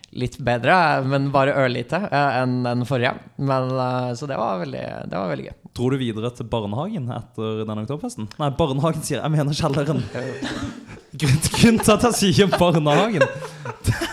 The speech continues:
Speaker 2: er fordi i min tid, når jeg var med Janus, så skulle vi gjenreise kjelleren. Men som et mellomstadie så pusset vi opp en barnehage hvor vi drev og festet et, eh, års tid. Så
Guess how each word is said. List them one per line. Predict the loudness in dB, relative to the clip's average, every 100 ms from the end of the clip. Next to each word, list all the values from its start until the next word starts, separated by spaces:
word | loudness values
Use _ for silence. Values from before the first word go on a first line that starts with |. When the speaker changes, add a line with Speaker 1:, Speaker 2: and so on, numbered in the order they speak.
| -2
Speaker 2:
er |
fordi | 0 0 0 -6 -8 -10 -12 -16 -12 -12 -10 -12 -4
i | 0
min | 2 2 0
tid, | 0 0 0 -4 -8 -12 -10 -4
når | 2
jeg | 2
var | 4
med | 4
Janus, | 2 0 -4 -6
så | -2 0 0 -4 -4
skulle | -4 -2 0
vi | 0 0 0 0
gjenreise | 0 0 -2 -2 -2
kjelleren. | -2 0 -2 -4 -8 -20 -20 -8
Men | -6
som | -2 -2
et | 0
mellomstadie | 0 0 -2 -2 0 -2
så | -2
pusset | -4 -4 -2
vi | -2
opp | -2
en | -2
barnehage | 0 0 0 0 0 -2
hvor | -2
vi |
drev | 0 -2
og | -2
festet | -6 -4 -6 -4
et, | -4
eh, | -2 -2
års | -4 -4
tid. | -6 -8
Så | -6 -4 -4